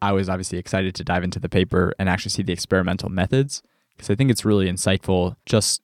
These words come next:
how much work goes into it. When you just read the news article online, the general vibe is like, you know, they implanted this thing in the spine and with some stimulation, they got these people walking again. But to actually, like, see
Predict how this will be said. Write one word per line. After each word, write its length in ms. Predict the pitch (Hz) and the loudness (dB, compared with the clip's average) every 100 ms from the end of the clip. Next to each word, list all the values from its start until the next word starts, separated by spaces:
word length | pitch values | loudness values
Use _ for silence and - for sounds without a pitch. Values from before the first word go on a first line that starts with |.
| _ _ | _ _
how 220 | - 123 | -4 0
much 240 | 143 127 90 | 2 0 0
work 420 | 92 107 - - | 0 0 -2 -4
goes 240 | 110 98 92 | 0 2 0
into 280 | 98 113 | -2 0
it. 160 | 120 139 _ _ _ _ _ _ | 0 -2 _ _ _ _ _ _
When 160 | - 110 | 0 2
you 80 | 107 | 2
just 200 | 120 - | 0 0
read 160 | 131 | 0
the 80 | 104 | 0
news 440 | 98 101 110 110 117 | 0 2 2 0 0
article 380 | 107 107 - | 0 0 0
online, 720 | 107 104 95 95 95 98 104 - - | 0 2 0 0 0 0 -2 -6 -4
the 100 | 117 | -2
general 340 | 151 143 117 | 0 0 0
vibe 320 | 107 107 98 | 2 0 0
is 160 | 92 - | -4 -4
like, 300 | 90 85 - _ - | -6 -8 -14 _ 0
you 80 | |
know, 100 | 101 | 0
they 120 | 92 95 | 2 0
implanted 440 | 92 107 101 92 | 0 0 0 -2
this 160 | 92 - | -4 -2
thing 200 | 92 92 | -2 -2
in 80 | |
the 80 | 87 | -4
spine 460 | - 127 127 123 117 | -4 0 2 4 4
and 140 | 95 | 4
with 180 | 95 - | 2 0
some 160 | 87 87 | -4 -2
stimulation, 680 | 90 87 87 92 - 90 | -2 0 2 2 0 0
they 100 | 87 | 0
got 200 | - 87 | -2 -4
these 120 | - | -8
people 300 | - - - | -10 -6 -2
walking 360 | - 95 98 95 | 0 0 0 -2
again. 400 | 95 95 92 98 - _ | 0 0 0 -2 -8 _
But 220 | 98 92 - - | 0 0 -2 -2
to 120 | 113 | 2
actually, 400 | 120 139 123 104 | 2 2 2 2
like, 300 | 87 82 - _ - | 0 -4 -12 _ -18
see 420 | - - 113 | -12 -2 0